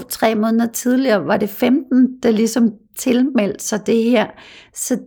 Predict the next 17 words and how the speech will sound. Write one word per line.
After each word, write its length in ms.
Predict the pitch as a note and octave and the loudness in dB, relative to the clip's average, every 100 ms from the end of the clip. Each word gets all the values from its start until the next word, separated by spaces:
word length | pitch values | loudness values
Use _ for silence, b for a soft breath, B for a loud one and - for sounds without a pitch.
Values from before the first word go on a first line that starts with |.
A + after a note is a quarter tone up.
| - | -2
det 120 | B3+ | 0
var 100 | A#3 | 0
bare, 680 | G#3 A3+ A#3+ B3 B3+ A3+ G3+ | 0 -2 0 2 2 2 2
øh, 460 | G3 F#3+ F#3+ - - - - _ - - - - | 0 0 -2 -2 -6 -10 -20 _ -20 -20 -20 -4
helt 320 | G4+ G4+ A3+ A3+ | 0 0 0 0
vildt, 320 | A#3+ - - | -2 -4 -2
hvad 180 | A3 A3+ | 0 2
det 140 | B3 | 0
havde 200 | A#3 A3+ | 0 -2
gjort, 420 | A#3 A#3 - - - | 0 0 0 -4 -4
at 120 | A3+ | -2
vi 60 | A3 | 2
havde 140 | G#3+ | 2
arbejdet 580 | G3 F3+ G3 A#3+ - B3+ | 2 0 0 -4 -4 -6
så 160 | - B3 | -2 -2
målrettet 680 | G#3+ G#3 G#3+ - A3+ A#3 A3 | 0 0 -2 -2 -2 -2 0
med 240 | G#3+ G#3 | 0 0